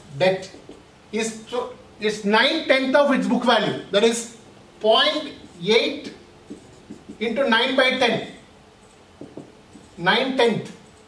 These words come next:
Nine by ten. How much comes? Hello? Point eight into nine by ten.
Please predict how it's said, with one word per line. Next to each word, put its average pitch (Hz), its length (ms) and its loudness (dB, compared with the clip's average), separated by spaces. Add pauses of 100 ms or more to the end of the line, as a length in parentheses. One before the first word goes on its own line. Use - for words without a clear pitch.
(180)
Nine 214 240 2
by 240 160 4
ten. 220 320 0 (1500)
How 180 80 -2
much - 140 2
comes? 226 360 0 (4000)
Hello? 196 260 -2 (2000)
Point 220 340 2
eight 240 260 2
into 220 240 0
nine 208 240 2
by 208 140 4
ten. 180 320 0